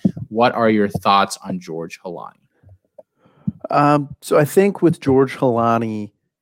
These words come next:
Speaker 2: I like his ability, uh, you know, to, to run the ball here for, for Boise State. You know, he's not, not a lot of competition there. I do question his athleticism overall.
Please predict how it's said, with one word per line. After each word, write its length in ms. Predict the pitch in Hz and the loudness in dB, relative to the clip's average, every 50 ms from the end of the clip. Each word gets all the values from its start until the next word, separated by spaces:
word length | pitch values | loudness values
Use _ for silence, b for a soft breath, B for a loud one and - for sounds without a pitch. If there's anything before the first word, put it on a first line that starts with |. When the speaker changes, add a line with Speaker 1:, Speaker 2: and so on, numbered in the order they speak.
| _ _ _ _ _ _ _ _ _ _ _ _ _ _ _ _ _ _ _ _ _ _ _ _ _ _ _ _ | _ _ _ _ _ _ _ _ _ _ _ _ _ _ _ _ _ _ _ _ _ _ _ _ _ _ _ _
Speaker 2:
I 80 | 131 131 | 0 0
like 800 | 123 117 110 110 113 117 117 123 135 143 143 _ - - _ _ _ _ _ _ | 0 0 -2 -2 0 2 4 4 2 2 -2 _ -20 -20 _ _ _ _ _ _
his 1400 | _ 139 - - 131 123 120 120 123 120 117 113 113 117 - - - - - - - - - - - - - - - | _ -14 -4 0 0 2 4 4 4 2 2 0 -4 -8 -10 -12 -12 -12 -12 -12 -14 -14 -16 -16 -18 -20 -20 -10 -10
ability, 760 | 131 123 131 123 120 117 117 117 113 113 113 113 110 110 - | -6 -2 0 0 2 2 0 0 -2 -4 -4 -4 -6 -6 -8
uh, 480 | - 104 101 101 101 101 101 90 80 104 | -8 -8 -6 -6 -4 -6 -6 -8 -10 -12
you 160 | 110 113 107 | -12 -10 -10
know, 220 | 101 98 98 107 _ | -10 -10 -12 -14 _
to, 220 | _ - _ - | _ -20 _ -20
to 240 | - - - - - | -20 -20 -18 -14 -10
run 220 | 107 107 107 104 104 | -6 -4 -4 -4 -4
the 80 | 104 | -6
ball 300 | 98 101 104 104 104 101 | -6 -4 -2 0 0 -2
here 280 | 101 104 110 107 101 98 | -4 -6 -6 -6 -6 -6
for, 360 | - - 101 101 98 - - _ | -8 -10 -10 -10 -10 -12 -14 _
for 200 | _ - 101 95 - _ | _ -18 -18 -18 -10 _
Boise 260 | 107 104 98 104 101 | -4 -4 -4 -4 -8
State. 460 | - - - 175 175 175 175 170 165 - | -12 -2 2 4 6 6 6 4 2 0
You 120 | - 120 110 | -4 -4 -2
know, 120 | 107 101 | -2 -2
he's 160 | 104 101 104 | -4 -4 -6
not, 280 | 107 98 82 90 98 - | -8 -8 -8 -10 -12 -12
not 360 | 101 107 110 107 117 131 131 | -8 -6 -6 -2 0 0 0
a 40 | 117 | 0
lot 100 | 110 104 | 0 -2
of 60 | 104 | -4
competition 600 | - - 98 - - - - 156 139 - 156 151 | -10 -14 -16 -16 -18 -10 -8 -8 -8 -6 -6 -4
there. 360 | 147 147 147 147 143 139 139 _ _ _ _ _ _ _ _ _ _ _ _ _ _ _ _ _ _ _ _ _ _ | -4 -2 -2 -2 -2 -4 -6 _ _ _ _ _ _ _ _ _ _ _ _ _ _ _ _ _ _ _ _ _ _
I 80 | - 117 | -6 -4
do 180 | 117 143 147 143 | 0 0 0 2
question 400 | - - 143 139 - - 131 120 | 2 2 2 2 0 -4 -4 -2
his 500 | 120 117 113 110 110 107 104 - - - - | -2 0 0 0 0 -2 -2 -6 -8 -8 -10
athleticism 680 | - 101 - 117 117 127 123 - 139 127 127 127 127 | -12 -8 -4 -2 -2 -2 0 -2 -4 -4 -4 -4 -4
overall. 680 | 127 123 120 127 123 127 127 127 127 127 127 123 - | -4 -6 -4 -4 -2 0 0 2 2 0 0 -2 -6